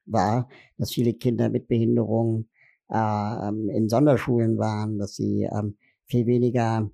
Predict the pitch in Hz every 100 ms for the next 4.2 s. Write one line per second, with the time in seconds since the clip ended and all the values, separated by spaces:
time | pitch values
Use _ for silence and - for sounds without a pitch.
0 | _ _ _ - 110 101 135 147 156 127
1 | 117 113 107 104 113 110 95 131 101 95
2 | 104 123 127 - _ _ _ _ _ -
3 | 110 110 - 127 127 139 131 123 131 147
4 | 123 127